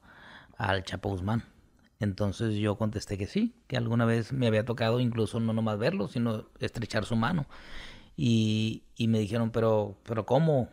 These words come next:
¿Por qué?". Pues, "¿por cómo? ¿Por qué?". Porque, pues, si llega una persona, y más siendo el Chapo Guzmán, y te estrecha la mano, no lo vas a dejar con la mano estirada. Y aparte, pues, eh, pues, es muy común cuando tú vas a las, a las, a las fiestas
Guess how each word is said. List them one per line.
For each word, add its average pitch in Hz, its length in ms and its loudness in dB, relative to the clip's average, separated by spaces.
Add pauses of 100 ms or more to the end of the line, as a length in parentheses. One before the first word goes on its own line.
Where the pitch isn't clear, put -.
(140)
¿Por 104 200 -4
qué?". 139 180 4
Pues, - 220 -12
"¿por - 220 -12
cómo? - 240 -2
¿Por 110 200 0
qué?". 160 120 0
Porque, 160 240 -2
pues, 113 180 -4
si 110 100 -2
llega 107 200 2
una 127 200 0
persona, 120 380 -2
y 110 80 0
más 107 340 2
siendo 117 720 2 (120)
el 104 160 -10
Chapo 117 280 -4
Guzmán, 120 380 0
y 104 160 -4
te 110 160 -6
estrecha 120 340 -2
la 123 60 -2
mano, 127 200 2
no 123 140 4
lo 123 80 4
vas 110 140 0
a - 20 2
dejar 107 200 0
con 110 120 2
la 107 60 4
mano 101 160 2
estirada. 147 500 0 (460)
Y 123 120 2
aparte, 110 360 2
pues, 131 280 -2 (100)
eh, 107 540 0 (480)
pues, - 160 -4
es 110 120 2
muy 120 140 4
común 123 420 2 (280)
cuando 113 300 -4
tú 120 300 0
vas 123 220 4
a 127 100 2
las, 117 400 -2
a 110 80 -6
las, 110 260 -4
a 110 100 -6
las 107 180 -2
fiestas 113 540 0